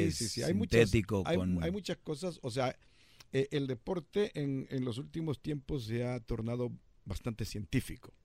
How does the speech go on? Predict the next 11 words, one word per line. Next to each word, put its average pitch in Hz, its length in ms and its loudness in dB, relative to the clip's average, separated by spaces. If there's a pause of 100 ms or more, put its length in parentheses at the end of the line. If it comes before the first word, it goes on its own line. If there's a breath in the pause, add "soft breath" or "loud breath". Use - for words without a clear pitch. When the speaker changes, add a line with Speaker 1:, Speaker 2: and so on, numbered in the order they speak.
(140)
Speaker 1:
Ujú. 104 200 0
Speaker 2:
Hay 123 140 0
mucho 180 580 0
estudio 156 560 -6
científico, 113 760 -8
inclusive 135 680 -2 (760 soft breath)
en 131 300 6
la, 117 360 8 (840)
por 131 120 -2
ejemplo, 156 320 0
est-, 143 140 -4